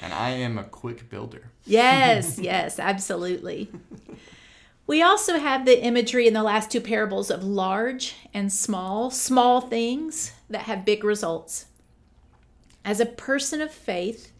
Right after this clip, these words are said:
Speaker 2: do you have an idea of what some of the small things we can do that have big results?
Speaker 1: We, again, I'm, like, going back to, we're going back to things we talked about on Monday, but we talked about how sometimes churches, not sometimes,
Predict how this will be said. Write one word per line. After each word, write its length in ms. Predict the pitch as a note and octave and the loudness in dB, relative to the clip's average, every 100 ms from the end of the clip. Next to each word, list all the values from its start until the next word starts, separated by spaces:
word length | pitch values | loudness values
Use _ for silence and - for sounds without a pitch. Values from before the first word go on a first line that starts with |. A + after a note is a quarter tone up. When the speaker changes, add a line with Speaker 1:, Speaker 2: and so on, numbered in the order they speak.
| _ _ _ _ _ _ - | _ _ _ _ _ _ -4
Speaker 2:
do 60 | |
you 60 | C4+ | 0
have 80 | C#4 | 2
an 100 | C4+ | 2
idea 380 | C4 A#3+ A#3 A#3+ | 0 0 0 0
of 60 | |
what 200 | G#3+ G3+ | -2 -2
some 180 | - A3 | -2 -2
of 60 | G#3 | -2
the 80 | |
small 320 | G#3 G3+ G3 G3 | -2 -2 -4 -4
things 320 | G#3 G#3 G#3 | -6 -8 -6
we 100 | G#3 | -6
can 200 | G3+ F#3+ | -4 -4
do 340 | F#3 F#3+ G#3+ | -4 -4 -6
that 160 | A3 - | -8 -8
have 260 | G3 F#3 | -8 -8
big 220 | F#3 F#3 G3 | -8 -8 -8
results? 720 | F#3 F#3 G3 - - - - _ _ _ _ _ _ _ _ _ _ _ _ _ _ _ | -8 -8 -8 -10 -14 -16 -18 _ _ _ _ _ _ _ _ _ _ _ _ _ _ _
Speaker 1:
We, 540 | C#3 A#2 B2 B2+ A#2+ - _ - | -14 -8 -6 -6 -8 -14 _ -14
again, 340 | A2+ B2 B2 | -10 -8 -8
I'm, 220 | G2+ G#2+ A2 | -6 -6 -6
like, 220 | G#2+ G#2 | -8 -10
going 280 | G#2 G#2 G2+ | -10 -8 -8
back 300 | G2+ G2+ - | -8 -8 -10
to, 220 | G#2 F#2+ | -12 -10
we're 120 | G#2 | -12
going 200 | G#2 G2+ | -10 -8
back 220 | G2 G2+ G2+ | -6 -8 -10
to 40 | |
things 300 | F#2+ G2 G2 | -12 -12 -14
we 60 | - | -12
talked 260 | G2 E2+ | -12 -12
about 220 | F#2 F#2 | -12 -10
on 260 | F2+ F2+ F2 _ | -10 -12 -16 _
Monday, 560 | G#2 G2+ A2 G2+ F#2 | -10 -6 -4 -4 -6
but 160 | F2 F2+ | -8 -10
we 140 | G2 G2 | -10 -10
talked 340 | A#2 G#2+ G#2+ | -8 -8 -8
about 280 | G#2+ F#2+ G#2 | -10 -10 -10
how 100 | G2 | -14
sometimes 600 | - B2+ B2 A2+ G#2 - | -10 -10 -8 -8 -10 -12
churches, 720 | - G2+ - G2+ G2 - - - | -12 -12 -10 -12 -14 -18 -20 -18
not 200 | F#2 - | -18 -18
sometimes, 420 | E2+ - - | -20 -20 -20